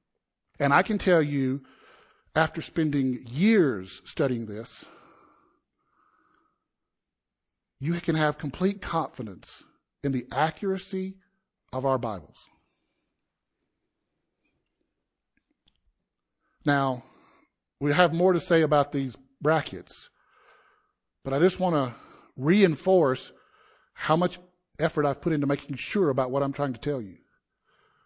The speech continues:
When we were at seminary in Louisville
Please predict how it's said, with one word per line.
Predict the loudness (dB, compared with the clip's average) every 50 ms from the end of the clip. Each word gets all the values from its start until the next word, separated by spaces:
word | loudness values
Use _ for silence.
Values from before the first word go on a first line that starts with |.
| _ _ _ _ _ _ _
When | -2 2 4
we | 6 6
were | 6 6
at | 4 0
seminary | -2 -2 0 2 2 2 2 2 2 0 0 -2 -4 -8 -12 -16 -20 -20 -20 -20 -20 -20 -20 _ _ _ _ _ _ _ _ _ _ _ _ _ _ _ _ _ _ _ _ _ _ _ -8
in | -6 -2 2
Louisville | 4 4 4 4 2 0 -2 -4 -4